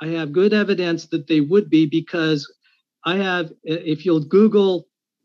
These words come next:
um, the Sternberg-Collins paradox, you'll see I address this. We have independent transposons, um, that, that don't have common ancestry that are put in the same position.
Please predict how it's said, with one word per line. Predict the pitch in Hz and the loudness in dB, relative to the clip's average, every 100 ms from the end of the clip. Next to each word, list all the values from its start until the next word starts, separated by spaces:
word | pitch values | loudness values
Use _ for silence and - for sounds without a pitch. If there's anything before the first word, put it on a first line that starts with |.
| - | -10
um, | 160 156 156 - | -6 -4 -6 -6
the | 147 | -8
Sternberg-Collins | - 196 185 180 156 - 185 180 160 | 0 0 2 2 0 -4 -4 -4 -4
paradox, | - 202 190 165 151 143 | -4 -4 -2 -2 -4 -4
you'll | 170 | -6
see | - 196 | -4 -2
I | 165 156 | -2 -2
address | 139 185 190 - | -2 -4 -4 -4
this. | 160 143 127 - _ _ | -4 -4 -6 -16 _ _
We | 165 180 | -4 -4
have | 185 175 165 160 | -2 -2 -2 -2
independent | 196 220 226 208 190 175 | 0 2 2 0 -2 -2
transposons, | - 185 156 - 214 220 196 165 160 156 - _ _ _ _ _ | -4 -6 -6 -2 2 2 2 0 -2 -4 -12 _ _ _ _ _
um, | 160 156 156 156 - _ _ - | -8 -4 -4 -6 -10 _ _ -8
that, | 202 - _ 160 - | -8 -12 _ -20 -6
that | 170 147 | -4 2
don't | 240 269 | 4 4
have | 202 156 | 2 -2
common | 185 170 160 | -2 -2 -2
ancestry | 156 151 170 165 180 | -2 -2 -4 -2 -2
that | 170 | -2
are | 175 | -4
put | 165 226 | -2 0
in | 214 | 0
the | 196 | 0
same | - 196 185 | -2 -4 -4
position. | 180 165 262 - 165 127 | -6 -2 -2 -2 -4 -6